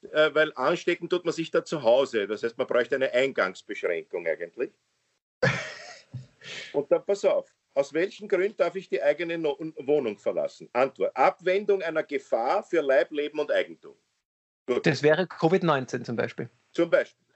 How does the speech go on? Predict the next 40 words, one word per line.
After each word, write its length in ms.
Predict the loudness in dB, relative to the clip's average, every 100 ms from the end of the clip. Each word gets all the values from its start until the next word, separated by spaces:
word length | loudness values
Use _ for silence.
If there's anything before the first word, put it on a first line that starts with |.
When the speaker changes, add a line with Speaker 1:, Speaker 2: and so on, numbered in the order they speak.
| _ -6
Speaker 1:
Also 280 | -4 -2
wenn 160 | -4 -4
ich 160 | -8 -8
mich, 240 | -10 -8
wenn 160 | -6 -4
die 100 | -4
<laughs> 180 | -4 2
Gefahr 680 | 0 2 0 0 4 2 4 0
ist, 200 | 2 -2
dass 220 | 4 4 6
der 180 | 0 0
Virus 420 | -2 -2 -2 -6 -8
bei 100 | -6
mir 180 | -6
zu 140 | -6 0
Hause 320 | 0 0 -6 -8 -8
ist, 140 | _ _ _ _
darf, 240 | -2 -2 -2
muss 200 | -6 -6
ich 80 | -6
sofort 320 | -4 -2 -2
raus, 180 | -2 -4
darf 160 | -6 -6
ich 100 | -2
raus. 120 | -2 -2 -4 _ _ _ _ _ _ -2
Dann 180 | -2 -2 -4
Betreuung 520 | -2 2 2 2 -4
von 220 | -4 -4
Angehörigen 680 | -4 -6 -4 -2 -2 -4 -8
und 140 | -10 -4
Personen, 520 | -4 -2 -4 -2 -4
die 100 | -4
Hilfe 380 | -2 -2 -4 -8
brauchen. 380 | -6 -6 -8 _ _ _ _ _ _
Also 280 | -8 0 2
wenn 220 | 2 0
zum 180 | -2 -2
Beispiel, 640 | 0 0 -2 -4 -2 -2 -2
äh, 420 | 2 4 4 2
äh, 40 | -2